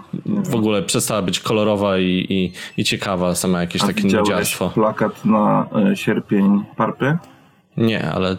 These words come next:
Speaker 2: mo-, pokażesz mi.
Speaker 1: Wolni
Speaker 2: Jestem
Speaker 1: i
Speaker 2: zainteresowany.
Speaker 1: trzeźwi?
Speaker 2: <laughs> No dobrze, ale już, już nie ma tych wspaniałych bonmotów pana Krzysztofa o tym,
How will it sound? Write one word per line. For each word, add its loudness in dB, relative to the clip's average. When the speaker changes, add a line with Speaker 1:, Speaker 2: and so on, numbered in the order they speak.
Speaker 2:
mo-, 0
pokażesz -2
mi. -4
Speaker 1:
Wolni 2
Speaker 2:
Jestem 2
Speaker 1:
i 2
Speaker 2:
zainteresowany. 0
Speaker 1:
trzeźwi? 2
Speaker 2:
<laughs> -2
No 2
dobrze, 2
ale 2
już, 0
już 0
nie 2
ma 2
tych -2
wspaniałych -2
bonmotów 0
pana -2
Krzysztofa 0
o 0
tym, 0